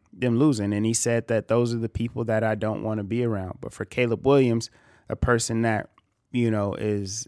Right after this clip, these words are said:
is frust-, like you said, frustrated and sad by losing, um, that shows that he genuinely cares about this, this, you know, this, this game. And that's the type of person that you want around. So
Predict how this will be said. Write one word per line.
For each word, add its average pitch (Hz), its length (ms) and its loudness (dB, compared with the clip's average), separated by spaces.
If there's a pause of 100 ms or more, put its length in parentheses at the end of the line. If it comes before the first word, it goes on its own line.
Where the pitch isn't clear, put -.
is 101 300 -6
frust-, - 440 -2
like 110 140 -4
you 113 80 -10
said, 107 240 -6
frustrated 117 640 -2
and 101 100 -4
sad 120 400 0
by 104 140 -2
losing, 107 580 0 (440)
um, 107 380 2 (100)
that 131 240 4
shows 139 380 4
that 117 160 2
he 131 180 -2
genuinely 131 580 0
cares 131 420 4
about 117 300 2
this, 117 320 -2 (140)
this, 113 320 -6 (100)
you 123 220 0
know, 104 160 0
this, 107 280 -4
this 110 260 -6
game. 110 440 0
And 104 220 -4
that's 131 380 2
the 131 100 -4
type 123 280 0
of 110 120 -12
person 120 320 -2
that 110 180 -4
you 113 80 -4
want 107 180 -2
around. 104 340 -2
So 107 200 -2